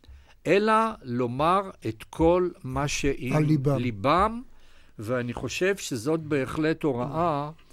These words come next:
Speaker 1: אה, חשובה מאוד
Speaker 2: חשובה
Speaker 1: בחק-,
Speaker 2: מאוד, שוב.
Speaker 1: בפסיקה האחרונה,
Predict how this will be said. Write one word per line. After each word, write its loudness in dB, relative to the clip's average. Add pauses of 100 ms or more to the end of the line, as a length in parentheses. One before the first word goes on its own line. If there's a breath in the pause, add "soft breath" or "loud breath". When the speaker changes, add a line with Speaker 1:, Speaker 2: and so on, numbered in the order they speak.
(380 soft breath)
Speaker 1:
אה, -4
חשובה 0
מאוד 0
Speaker 2:
חשובה 0
Speaker 1:
בחק-, 2
Speaker 2:
מאוד, 4
שוב. -2
Speaker 1:
בפסיקה 0
האחרונה, -2